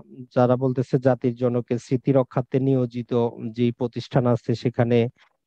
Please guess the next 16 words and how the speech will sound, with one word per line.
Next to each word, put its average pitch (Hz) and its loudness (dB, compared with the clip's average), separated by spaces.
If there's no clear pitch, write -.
এটা 127 2
ছাড়া 131 -2
সরকারের 135 0
জাকাত 120 -2
তহবিল 123 0
আছে, 117 -2
এটা 120 0
ছাড়া 131 0
দাতব্য 123 -2
হসপিটাল 123 0
যেগুলো 127 -6
রেজিস্টার্ড 127 -2
কৃত 135 -4
আছে 117 0
সেগুলোর 135 -2
মধ্যে, 120 -2